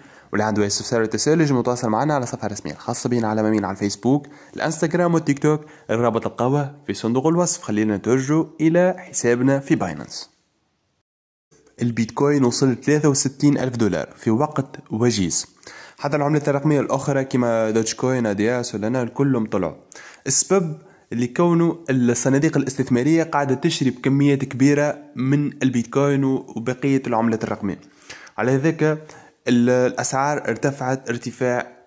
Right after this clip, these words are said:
آه، كبير. هذا هو السبب باختصار. تنجموا تشوفوا برشا تفاصيل مثل ال-، الهالفينج، مثل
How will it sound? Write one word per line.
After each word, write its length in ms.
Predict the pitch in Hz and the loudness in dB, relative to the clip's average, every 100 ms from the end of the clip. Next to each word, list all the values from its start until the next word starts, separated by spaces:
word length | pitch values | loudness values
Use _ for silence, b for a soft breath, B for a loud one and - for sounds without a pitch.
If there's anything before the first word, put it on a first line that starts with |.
| - | -4
آه، 220 | 120 113 | -2 -2
كبير. 460 | - - 104 82 - _ _ B B B B B B | -4 -6 -8 -10 -12 _ _ B B B B B B
هذا 140 | 160 165 | 0 2
هو 60 | |
السبب 360 | 156 - 165 123 | 2 0 0 -2
باختصار. 560 | - 123 113 143 160 - _ - | -4 -4 -2 -2 -4 -8 _ -10
تنجموا 260 | 135 131 127 | -4 0 0
تشوفوا 420 | 117 127 120 110 | -2 -4 -2 -2
برشا 640 | 110 123 - 107 104 101 98 | -2 -2 0 2 2 2 0
تفاصيل 560 | 110 107 104 127 131 | -2 -4 -4 -2 -2
مثل 260 | 117 113 107 | -2 -4 -4
ال-، 160 | 107 101 | -2 -2
الهالفينج، 680 | 101 107 120 117 123 120 113 | -2 -2 -2 0 -2 -2 -4
مثل 520 | 113 110 107 107 | -6 -6 -4 -4